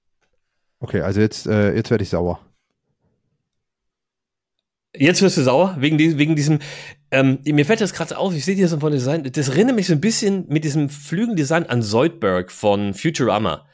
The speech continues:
Speaker 2: So, ne, irgendwie so, das, ne, qua-, die Unterlippe abgeschnitten, so, und dann komisch in der Gegend rumgeguckt. Äh,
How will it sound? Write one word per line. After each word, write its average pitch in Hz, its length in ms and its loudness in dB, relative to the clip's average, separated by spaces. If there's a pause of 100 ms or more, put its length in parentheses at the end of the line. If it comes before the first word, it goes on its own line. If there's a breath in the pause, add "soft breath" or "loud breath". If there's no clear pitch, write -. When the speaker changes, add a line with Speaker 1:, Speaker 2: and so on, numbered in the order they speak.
(160)
Speaker 2:
So, 104 140 -6
ne, 165 160 2
irgendwie 139 360 0
so, 113 460 0 (140)
das, - 340 -8
ne, 123 440 -10
qua-, - 200 -14 (760)
die 147 180 -2
Unterlippe 190 400 2
abgeschnitten, 220 580 0 (420 soft breath)
so, 185 260 2
und 165 680 0
dann 156 300 0 (100)
komisch 165 380 2
in - 140 -6
der 139 100 0
Gegend 131 200 -2
rumgeguckt. 101 600 -6
Äh, - 160 -16